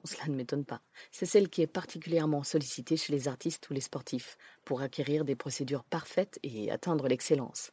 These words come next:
La preuve, si vous entendez cette voix et que vous l'appréciez, c'est parce qu'en réalité, j'ai commencé très tôt le théâtre et que j'ai des automatismes,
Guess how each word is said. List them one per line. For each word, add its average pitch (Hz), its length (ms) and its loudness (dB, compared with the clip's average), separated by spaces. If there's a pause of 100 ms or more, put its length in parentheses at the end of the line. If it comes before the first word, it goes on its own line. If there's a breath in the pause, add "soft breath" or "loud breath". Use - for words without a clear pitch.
(200)
La - 80 -4
preuve, 277 340 4 (340)
si - 160 -2
vous 190 200 4
entendez 143 260 2
cette 120 220 -4
voix 135 180 -2
et 113 60 -4
que - 140 -6
vous 113 120 -2
l'appréciez, 117 540 -2 (440 loud breath)
c'est - 160 2
parce 160 180 2
qu'en 151 120 -2
réalité, 135 540 -2 (240 loud breath)
j'ai 170 160 4
commencé 165 400 2
très - 240 -4
tôt 269 200 0
le 208 120 2
théâtre 131 420 -4
et 151 60 -6
que 180 140 2
j'ai 185 160 4
des 202 180 2
automatismes, 233 680 2